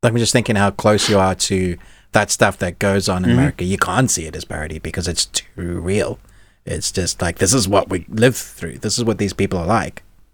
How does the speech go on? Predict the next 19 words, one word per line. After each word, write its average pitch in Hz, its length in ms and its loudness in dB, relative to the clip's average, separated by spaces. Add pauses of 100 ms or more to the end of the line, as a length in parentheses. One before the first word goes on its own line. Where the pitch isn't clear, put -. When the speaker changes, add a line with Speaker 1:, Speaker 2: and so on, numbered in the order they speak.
(580)
Speaker 2:
Well, 202 160 4
and 185 100 -2
see, 226 140 -4
it 160 80 -10
had, 147 240 0
it 156 80 -4
had 233 200 -4
a 214 60 0
bite - 380 -4
to 120 180 0
it 107 140 0
like 117 220 0
The 117 80 -4
Boys 135 440 0
does, 85 420 -4 (200)
Speaker 1:
Hmm. 101 200 2
Speaker 2:
where 156 120 6
The 139 80 -2
Boys 160 400 0